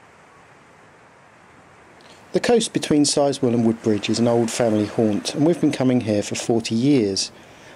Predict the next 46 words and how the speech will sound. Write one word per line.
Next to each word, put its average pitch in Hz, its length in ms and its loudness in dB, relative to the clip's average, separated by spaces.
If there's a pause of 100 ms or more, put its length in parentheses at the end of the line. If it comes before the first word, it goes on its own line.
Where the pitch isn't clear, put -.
(100)
We 185 80 2
spent 196 260 -2
a - 60 -8
few 180 180 2
days 139 320 2
in 131 80 2
the 123 80 0
House 120 300 -2
in 120 80 2
the 113 80 0
Clouds, 101 640 -2
a - 40 -14
converted 123 640 -2
water 117 240 0
tower 107 320 0
in 104 80 0
the 104 80 -2
village 110 320 -2
of 101 60 -8
Thorpeness, 98 640 -4 (400)
and 139 80 -2
took 170 140 0
obligatory 131 580 0
walks 110 500 -4
to - 140 -6
Aldborough. 101 480 0 (1900)
Another 190 300 2
area 135 280 2
we 127 140 2
know 120 160 2
well 110 320 2
is - 140 -6
the 123 80 -2
River 110 240 0
Deben 117 540 0
that 107 100 0
runs 120 340 0
out 107 220 -2
of 104 100 -6
Woodbridge, 120 640 -2
and 131 120 0
it 139 160 0
is 139 120 2
on 180 140 2
the 165 100 2
Deben, 98 480 -4